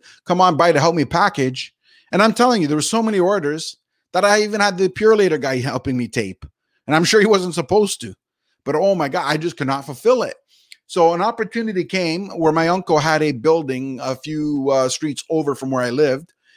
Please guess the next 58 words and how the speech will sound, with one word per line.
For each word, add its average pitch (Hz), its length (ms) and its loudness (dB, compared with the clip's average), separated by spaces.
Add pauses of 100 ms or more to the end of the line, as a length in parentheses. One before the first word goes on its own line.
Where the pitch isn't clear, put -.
(160)
And 147 200 0
he, 151 200 0
um, 147 420 2
allowed 190 300 2
me 190 120 0
to 165 60 0
use 156 600 2 (540)
one 156 240 2
of 151 140 -2
his, 143 220 -4
uh, 139 300 2
empty, 151 460 -8
one 175 160 -6
of 208 80 -8
the, 196 200 -8
like, 180 160 -4 (300)
basically 190 340 -2
he 180 40 4
had 185 120 4
a 170 40 4
restaurant 160 460 2
upstairs 135 520 0
on 123 80 -2
the 123 80 -2
main 131 220 0
store, 131 500 0 (360)
and 127 100 -2
he 139 80 0
had 135 80 2
apartments 139 460 -2
upstairs 135 420 -2
of 101 60 -8
the 104 60 -10
store, 107 220 -4
but 104 140 -10
the 117 80 -10
basement 151 420 -4
was 123 120 -4
empty. - 420 -8 (680)
So 160 360 6
he 165 80 6
allowed 190 280 4
me 190 100 -2
to 175 60 0
use 170 220 -2
the, 151 200 0
uh, 143 320 2 (760)
the 131 120 -8
basement. 123 480 -2
So 131 140 0
I, 131 220 4
I'm 143 100 -2
very 147 200 4
thankful 143 320 -4
for 117 80 -6
that, 139 160 0
'cause 135 100 -10
that 143 140 -6